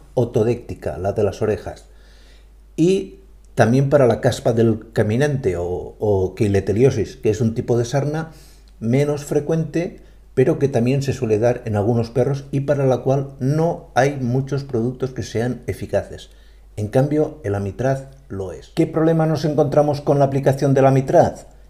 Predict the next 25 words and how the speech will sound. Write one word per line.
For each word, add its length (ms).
Y 200
el 120
que 120
os 100
voy 120
a 60
intentar 340
solucionar. 720
Primero 340
va 80
a 40
ser 180
la 160
dosis 480
y 120
en 80
segundo 420
lugar 420
los 220
efectos 400
secundarios. 640
Empezaremos 580
por 160
estos 260
últimos. 400